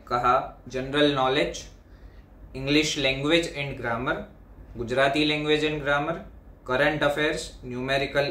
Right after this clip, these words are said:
and mental ability and computer and fundamental operations। तो last time का जो पीएस का paper हुआ, वो तो काफ़ी इन्होंने, I would say, easy to moderate level रखा था, हाई Court का जो पीएस का रिक्रूटमेंट हुआ, क्योंकि इससे पहले ये दिक्कत आ रही थी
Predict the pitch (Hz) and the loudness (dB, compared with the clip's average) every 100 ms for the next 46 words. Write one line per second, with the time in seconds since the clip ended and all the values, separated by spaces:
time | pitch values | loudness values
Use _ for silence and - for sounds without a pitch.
0 | - 131 127 127 123 123 143 139 135 131 | -4 -8 -8 -6 -6 -4 2 4 4 2
1 | 131 127 147 160 123 127 123 120 117 127 | -4 -4 -4 -6 -6 -8 -6 -6 -4 -2
2 | 127 127 127 120 110 110 110 107 117 107 | 0 0 -2 -8 -4 -4 -4 -6 -4 -6
3 | - 104 - - - - 123 117 123 143 | -8 -12 -12 -12 -12 -4 0 4 4 2
4 | - 139 139 139 139 143 135 127 135 - | 0 -4 -2 -4 -2 -4 -4 -2 -2 -2
5 | 139 131 127 127 127 127 131 120 120 131 | -4 -2 -4 -2 -2 0 0 -2 -4 -4
6 | 131 123 131 127 123 131 139 - - - | -2 -4 -4 -6 -4 -4 -6 -10 -18 -20
7 | - - - 127 139 139 160 151 135 131 | -18 -16 -4 0 0 2 4 4 2 -4
8 | 135 156 156 156 139 127 131 143 151 151 | 0 0 0 -2 0 0 2 4 4 2
9 | 135 139 131 123 139 139 147 117 113 123 | 0 0 -2 -6 -6 -6 -4 -4 -4 -4
10 | 120 - 113 113 110 110 107 107 110 101 | -6 -4 -4 -4 -6 -4 -4 -6 -10 -10
11 | - 107 107 110 117 127 127 127 135 131 | -8 -8 -8 -6 -4 -4 -4 -2 -2 -2
12 | - 151 151 143 147 143 143 - 135 131 | 0 2 2 2 2 2 0 -4 -4 -2
13 | 123 117 117 123 135 - | -2 -2 -4 -6 -8 -10